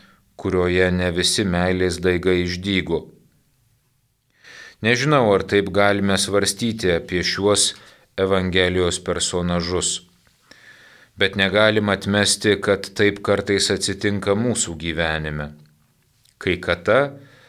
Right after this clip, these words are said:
dėl savo dvasinio nevaisingumo dalinai galime būti kalti mes patys.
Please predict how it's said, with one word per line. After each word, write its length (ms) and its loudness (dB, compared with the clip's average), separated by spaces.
dėl 220 2
savo 380 2
dvasinio 720 0
nevaisingumo 1000 0
dalinai 800 -2
galime 460 0
būti 400 -6
kalti 340 -4
mes 300 -4
patys. 640 -4